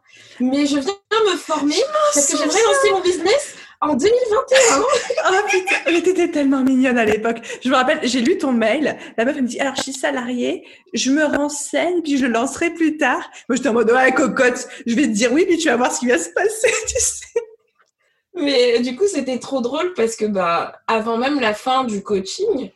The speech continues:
Speaker 1: bah, je lançais ma première offre, en fait. <laughs>
Speaker 2: Tellement inspirante, Marielle.
Speaker 1: Mais c'est, mais franchement, ça m'a beaucoup boosté, hein. Ton, ton projet, il porte bien son nom.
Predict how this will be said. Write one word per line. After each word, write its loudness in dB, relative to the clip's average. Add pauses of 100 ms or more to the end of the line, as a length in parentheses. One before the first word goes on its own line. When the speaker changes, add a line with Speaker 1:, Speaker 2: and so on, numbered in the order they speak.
(360)
Speaker 1:
bah, -2
je -6
lançais -4
ma -4
première -14
offre, -20
en -20
fait. -20 (380)
<laughs> 2 (1000)
Speaker 2:
Tellement 2
inspirante, -4
Marielle. -4 (680)
Speaker 1:
Mais 0 (120)
c'est, 2
mais 0
franchement, -2
ça -4
m'a 0
beaucoup -6
boosté, -6
hein. -6
Ton, -6
ton -6
projet, -2
il -8
porte -4
bien -6
son -12
nom. -16